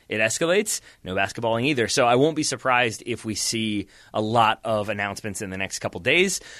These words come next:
In the meantime, to stick with things that have definitely happened, uh, CONMEBOL has announced they're suspending the first two rounds of World Cup qualifying. Uh, the All Basque Copa del Rey final between Bilbao and Sociedad,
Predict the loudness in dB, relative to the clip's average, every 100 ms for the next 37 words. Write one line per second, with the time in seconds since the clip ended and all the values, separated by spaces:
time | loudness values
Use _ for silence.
0 | -8 -2 2 2 4 4 2 -4 -8 -4
1 | 0 0 0 -4 -4 -4 -4 -6 0 0
2 | 0 -6 -6 -4 -2 -2 -6 -8 -14 -20
3 | 2 4 4 4 0 0 4 4 6 2
4 | 0 -4 -4 -4 -4 -4 -6 -6 -6 -6
5 | -8 -8 -6 -4 -4 -6 -6 -6 -6 -6
6 | -4 -2 -2 -4 -6 _ -20 -20 -6 4
7 | 6 6 2 -2 -2 0 2 4 2 0
8 | -8 -4 -2 0 0 2 2 0 0 0
9 | -2 -4 -6 -4 -2 0 0 0 -8 -10
10 | -2 2 2